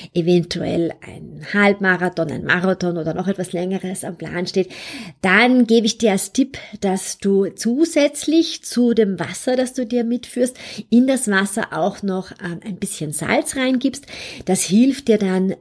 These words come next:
äh, den Elektrolyteverlust, den man beim Laufen hat, ein bisschen auszugleichen. Also ich gebe mir da immer in so,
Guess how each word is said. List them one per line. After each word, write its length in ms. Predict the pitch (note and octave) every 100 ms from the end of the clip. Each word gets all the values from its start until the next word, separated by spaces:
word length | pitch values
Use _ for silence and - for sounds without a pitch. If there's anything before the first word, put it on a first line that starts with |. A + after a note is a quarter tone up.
| -
äh, 320 | F3+ F3 E3+
den 340 | - F3 F3
Elektrolyteverlust, 1300 | - F3 F3 - E3+ G#3+ A3+ G#3 F3 D#3+ E3+ E3+ -
den 100 | E3
man 160 | E3
beim 160 | D#3+ D#3
Laufen 480 | D3 D3+ E3+ E3+ D#3+
hat, 200 | D#3 -
ein 160 | D3+ -
bisschen 400 | C#3+ - - -
auszugleichen. 880 | E3 F#3 - F#3 - D3 - - E3+ - -
Also 120 | E3
ich 180 | G#3 A3
gebe 220 | F#3 F#3+
mir 100 | F#3+
da 100 | E3+
immer 380 | E3 E3+ F3+ E3+ C3
in 100 | D#3+
so, 320 | - D#3 -